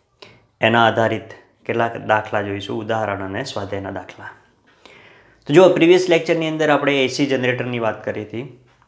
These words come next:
તો એ સી generator કેવી રીતે કાર્ય કરે છે, એનો સિદ્ધાંત શું છે?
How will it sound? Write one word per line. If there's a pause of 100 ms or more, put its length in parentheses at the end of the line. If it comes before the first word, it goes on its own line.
(480)
તો
એ
સી
generator (560)
કેવી
રીતે
કાર્ય
કરે
છે,
એનો
સિદ્ધાંત
શું
છે?